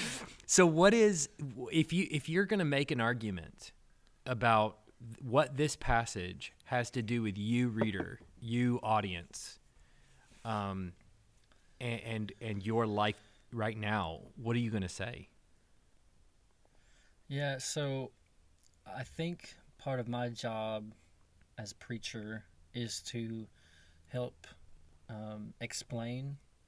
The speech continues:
Speaker 2: help people understand what the text is saying and help feel it as well. Um, so, I, you know, it, it seems to me one of the implicit, uh,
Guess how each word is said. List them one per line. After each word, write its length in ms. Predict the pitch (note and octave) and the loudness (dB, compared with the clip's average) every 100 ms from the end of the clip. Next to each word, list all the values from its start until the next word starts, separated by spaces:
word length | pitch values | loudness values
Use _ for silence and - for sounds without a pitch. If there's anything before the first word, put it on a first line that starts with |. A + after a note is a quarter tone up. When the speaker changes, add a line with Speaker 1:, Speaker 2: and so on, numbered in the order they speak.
| _ _ _ - _ - | _ _ _ -20 _ -10
Speaker 2:
help 140 | B2 | -8
people 280 | B2+ A#2+ A#2 | -8 -8 -8
understand 840 | B2 A#2 G#2 - A#2 A#2+ C3+ D3+ D#3+ _ - - - - | -4 -6 -6 -10 -8 -6 -6 -8 -12 _ -20 -20 -20 -20
what 100 | B2 | -16
the 60 | A#2 | -10
text 300 | - C3+ - | -8 -10 -8
is 80 | C3+ | -8
saying 340 | - C3 C3 | -6 -6 -6
and 80 | A#2+ | -8
help 220 | G2 A#2 | -8 -12
feel 400 | - - A#2 A#2+ | -14 -10 -6 -4
it 300 | C#3 - - - _ | -6 -10 -18 -20 _
as 140 | A#2+ A2 | -12 -6
well. 360 | A#2+ C3 D#3+ - - - - - - - - - - - - | -4 -4 -8 -16 -20 -20 -20 -20 -20 -20 -20 -18 -20 -18 -4
Um, 460 | C3+ A#2+ A2+ A2 - - - - - _ _ _ _ _ _ - | 0 0 -2 -6 -12 -20 -20 -20 -20 _ _ _ _ _ _ -12
so, 260 | - C#3 | -6 -4
I, 100 | A#2+ - | -4 -6
you 100 | C3+ | -4
know, 280 | C3+ C3 B2+ - - - - - - _ - - | -2 -2 -4 -10 -20 -20 -20 -20 -20 _ -20 -10
it, 140 | - | -8
it 140 | D3 - | -6 -2
seems 440 | - E3 F3 F3+ | 0 2 2 0
to 120 | - | -2
me 300 | C#3 B2+ B2+ | 0 0 0
one 200 | B2 A#2+ | 0 -2
of 80 | A#2+ | -2
the 100 | A#2 - | -6 -2
implicit, 880 | C3+ C#3 - C3+ - B2 - - - - - - - - - - C3 | -2 -2 -2 -4 -2 -6 -8 -14 -16 -20 -20 -20 -20 -20 -20 -16 -6
uh, 500 | A#2 A2 G#2+ G#2 | -4 -2 -4 -4